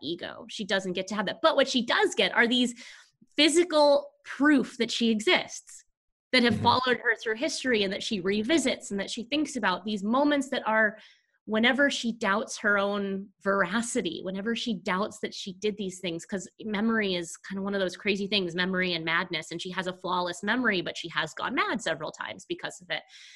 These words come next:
Speaker 1: That these are almost anchors throughout her existence that, that track forward with her.
Speaker 2: Among the many things I liked in this book is that Addie and Henry are so comfortably bisexual,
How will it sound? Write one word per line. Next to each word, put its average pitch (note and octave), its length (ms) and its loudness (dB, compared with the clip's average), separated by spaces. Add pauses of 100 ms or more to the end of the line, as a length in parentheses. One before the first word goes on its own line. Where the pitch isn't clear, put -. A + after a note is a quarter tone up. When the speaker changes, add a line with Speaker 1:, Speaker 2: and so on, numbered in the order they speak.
(240)
Speaker 1:
That A3+ 200 2
these B3+ 180 2
are C4+ 180 4
almost G#3+ 440 -2
anchors F3+ 760 -2
throughout F3 380 -2
her E3 140 -4
existence D#3 640 -10
that, - 120 -18
that - 200 -8
track D#3+ 340 -2
forward D#3+ 460 -2
with D#3 140 -6 (120)
her. - 120 -20 (1040)
Speaker 2:
Among C#3+ 320 6
the A2 80 6
many C#3 180 6
things F#2+ 380 -6
I G2+ 80 0
liked F2+ 300 0
in F#2 100 -2
this F2+ 160 -4
book - 440 -4
is G2 340 0
that F2+ 440 -2
Addie A2+ 380 6
and F2+ 100 -2
Henry G2 420 0
are F#2 140 -2
so F2+ 280 -2
comfortably G2+ 680 0
bisexual, D#2 720 -4